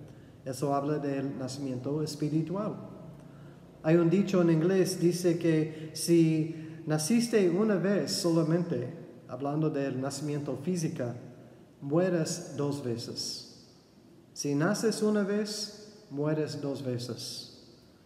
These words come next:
Pero si naces dos veces, físicamente y espiritualmente, nacer de nuevo, mueres una vez. ¿En-, entiendes? Yo creo que sí, pero lo voy a repetir una vez.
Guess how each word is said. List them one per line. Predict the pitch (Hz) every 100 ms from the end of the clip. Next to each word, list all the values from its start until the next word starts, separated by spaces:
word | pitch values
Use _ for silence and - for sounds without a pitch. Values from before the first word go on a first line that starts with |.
| - - -
Pero | 170 165
si | 170 160
naces | 160 220 - 202 143
dos | 180 240 -
veces, | 151 120 123 131 - - - - - - -
físicamente | 143 139 156 143 135 127 143 139 139
y | 180 226 214 143
espiritualmente, | - 156 143 139 139 127 123 120 120 131 160 - -
nacer | 135 123 139 127
de | 127
nuevo, | 123 120 117 120 160 - - - - - - - -
mueres | 147 151 147 - - - -
una | 175 165 120
vez. | 117 110 - - - - - - - - - - - - - - - - - - _ _ -
¿En-, | 143 143 143
entiendes? | 139 175 196 208 - - - -
Yo | -
creo | 180 170
que | 156
sí, | - 147 - - - - -
pero | 165 160
lo | 160
voy | 170
a | 165
repetir | 147 156 156 - 151 143
una | 143 135
vez. | 131 120 - -